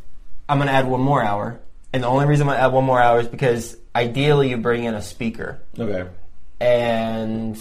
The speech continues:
Speaker 1: by doing that, you'll, there'll be some coordinating for the speaker to talk. In a no-pitch environment, make sure that they are aware that they may not pitch anything. It is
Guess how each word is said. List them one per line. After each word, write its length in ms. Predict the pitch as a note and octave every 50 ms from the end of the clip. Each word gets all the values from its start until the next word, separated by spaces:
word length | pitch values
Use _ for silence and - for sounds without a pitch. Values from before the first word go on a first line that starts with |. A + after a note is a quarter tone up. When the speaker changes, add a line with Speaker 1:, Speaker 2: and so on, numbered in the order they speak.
| - A2+
Speaker 1:
by 140 | B2 A#2+
doing 300 | A#2+ B2 C3 B2+ B2 B2
that, 180 | A#2+ A2+ A2 G#2
you'll, 180 | A2 A2 G#2+ G#2+
there'll 160 | A#2 A#2 A2+
be 140 | A2+ A2+ A2+
some 220 | - A#2+ A2 G#2
coordinating 720 | - A#2+ G#2 G2+ G2+ G2+ G2+ G#2 G#2 G#2 G2+ G2+ G#2 G#2
for 260 | - - - G#2+ G2+ G2
the 140 | G2 F#2+
speaker 340 | - - - G#2 F#2+ G2 G#2 G2+ G2
to 60 | -
talk. 320 | - G2+ G2 F#2+ - -
In 120 | D#3+ D#3 D3
a 80 | C#3
no-pitch 600 | C3+ C#3 D3+ D#3 E3+ E3 D#3+ - - F3 D#3+ - -
environment, 640 | D#3 C#3+ C3 C3 B2+ B2+ B2 A#2 A2 G#2 G2+ F#2+ - - -
make 180 | C3 C#3 C#3 C3+
sure 340 | - D#3 D3+ C#3+ C#3 C#3 C3 B2+
that 480 | B2+ B2 A#2 A#2 A2 - - - - - - -
they 420 | B2+ B2+ A#2 A#2+ A#2 A#2 A2+ A2+
are 480 | - A#2 A2+ A2 A2 G#2+ G#2+ A2 A2 - - -
aware 460 | - A#2+ A#2 A#2 B2 A#2+ A#2 A2 A2 G#2+
that 380 | A2 G#2 G#2 - - - -
they 400 | G#2+ G#2 G#2+ G#2+ G#2 G#2 - - -
may 200 | B2+ B2 A#2 A#2
not 340 | A#2 A#2 A#2 G#2+ - - -
pitch 460 | - C3+ B2 G2+ - - - - - -
anything. 640 | G#2+ G#2 G#2+ G#2+ G2+ - G#2 G2+ G2+ G2+ G2+ G2 -
It 100 | G#2+ A2
is 300 | A2 A2 G#2+ - - -